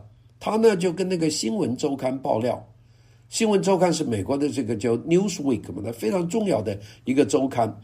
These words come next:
新闻周刊呢，就发表了这个 Bannon 的讲法，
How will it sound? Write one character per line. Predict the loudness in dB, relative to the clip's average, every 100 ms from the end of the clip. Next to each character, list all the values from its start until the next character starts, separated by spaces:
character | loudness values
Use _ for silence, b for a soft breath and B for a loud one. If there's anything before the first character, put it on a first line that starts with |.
| b b b
新 | 0 4
闻 | 4
周 | 6 6
刊 | 6 4
呢， | 2 -2
就 | 0 -2
发 | 2 2
表 | 2 0
了 | 0 -2 B B
这 | 0
个 | 2 2 2
Bannon | 0 2 0
的 | 0
讲 | -2 -2 -2
法， | -4